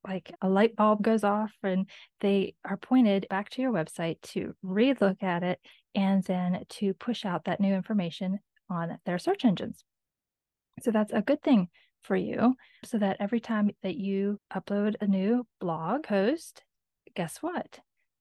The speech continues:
The search engines are alerted. They'll come and scan your blog post. And then whenever people are searching for that particular content, in today's example, it's how to start an author blog, right? So if people are saying how to start an author blog, if I have done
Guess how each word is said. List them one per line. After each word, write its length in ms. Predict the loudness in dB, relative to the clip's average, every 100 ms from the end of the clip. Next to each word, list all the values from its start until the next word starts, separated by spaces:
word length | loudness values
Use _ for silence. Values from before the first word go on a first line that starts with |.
| _ -4
The 120 | -4
search 240 | -4 -6
engines 340 | -4 -2 -2 -2
are 140 | -2
alerted. 380 | 0 0 0 -2 _ _ _ -12
They'll 140 | -10
come 220 | -6 -2 0
and 140 | -2
scan 440 | -6 -6 -2 -2
your 140 | -2 -4
blog 280 | -2 -2 -4
post. 360 | -4 -4 -4 -8
And 260 | -2 -2 -2
then 400 | -2 0 0 0
whenever 320 | -2 -4 -6
people 320 | -6 -8 -6
are 120 | -4 -4
searching 380 | -4 -2 0
for 140 | 0 0
that 180 | -4 -4
particular 460 | -6 -4 0 0
content, 640 | 0 0 0 2 0 0 -6 _ _ -20 _ 0
in 160 | 0
today's 360 | 2 2 2 0
example, 580 | -2 -2 -2 2 4 4
it's 160 | 0 -10 -10
how 200 | -2 -2 -2
to 300 | -4 -2 -2
start 440 | -6 -8 -6 -6 -4
an 80 | -6
author 240 | -4 -2
blog, 320 | -2 -2 -4
right? 280 | -2 0 0
So 100 | -4
if 60 | -6
people 220 | -2 -2
are 60 |
saying 220 | -2 -2 -2
how 160 | -4
to 60 | -6
start 240 | -4 0
an 80 | 0
author 140 | 0
blog, 320 | 0 2 0 -2 _ _ -10
if 160 | -4 0
I 300 | 2 2 -2 -10 -20 -2
have 220 | 0 2
done 280 | 4 6